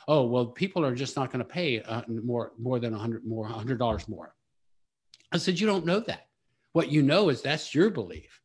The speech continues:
I said, "I, if you wanna stay in this business, you need to up your price a hundred dollars, and you'll start making money, and you'll climb your, you can come, come out of the hole." I said, "Just try it." One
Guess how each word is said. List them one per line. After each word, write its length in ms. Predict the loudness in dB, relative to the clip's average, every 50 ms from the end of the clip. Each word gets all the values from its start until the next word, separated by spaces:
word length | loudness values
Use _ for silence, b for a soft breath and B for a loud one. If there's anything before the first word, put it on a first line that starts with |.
| b b b b b b
I 80 | -6
said, 160 | -4 -2 -2 0
"I, 200 | 2 0 0 -2 -6 -18 -20 _ _ _ _ -20 -20 _ _ _ _ _
if 260 | _ -2 -2 0 2 2
you 80 | 2
wanna 220 | 2 4 2 2 0
stay 260 | 0 0 0 2 2
in 80 | 2
this 160 | 2 0 -4 -4
business, 540 | -4 -6 -6 -6 -6 -6 -6 -6 -6 -8 b b b b b
you 100 | -2 0
need 220 | 2 2 2 0 -2
to 100 | 0 0
up 180 | 0 -2 0
your 100 | -6 -6
price 340 | -2 0 0 0 0 0 -2
a 20 |
hundred 340 | -2 2 2 2 2 2 0
dollars, 440 | 0 -2 -2 -2 -2 -2 -2 -4 -6 B B -10 -2
and 160 | 0 2 2
you'll 140 | 2 2 0
start 320 | -2 -2 0 0 0 0
making 340 | -2 -4 -6 -4 -4 -4 -2
money, 300 | -2 -2 -2 0 0 0
and 180 | 2 0 0 0
you'll 200 | 0 0 -2 -4
climb 300 | -8 -10 -8 -4 -4 -2
your, 120 | -4 -4 -6 -10 -8
you 260 | -6 -4 -4 -4 -6
can 100 | -8 -10
come, 240 | -8 -6 -6 -6 -8
come 180 | -6 -4 -2
out 120 | -2 0 -2
of 60 | -2
the 40 | 0
hole." 400 | 0 2 2 2 0 -2 -12 _ _ b b b b b b b b b b b _
I 40 | -6
said, 200 | -2 -2 -2 0
"Just 280 | 2 0 0 0 -4
try 260 | 0 0 0 0 2
it." 260 | -2 -4 -4 -6 -10 _ -16 -16 -16 -16 -20 _ _ _ _ _ _ _ _ _
One 340 | 0 2 4 4 4 2